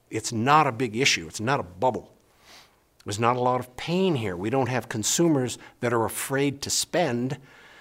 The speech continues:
because they'll run out of money. It, that's just not the case.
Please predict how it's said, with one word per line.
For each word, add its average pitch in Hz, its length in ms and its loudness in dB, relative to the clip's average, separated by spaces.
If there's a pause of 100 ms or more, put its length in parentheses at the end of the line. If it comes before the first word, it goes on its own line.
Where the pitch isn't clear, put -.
(220)
because 113 300 0
they'll 120 200 4
run 113 220 6
out 110 160 4
of 104 60 -6
money. 120 400 0
It, 107 460 -8
that's - 280 -6
just - 440 -4
not 120 240 -4
the - 60 -16
case. - 520 -8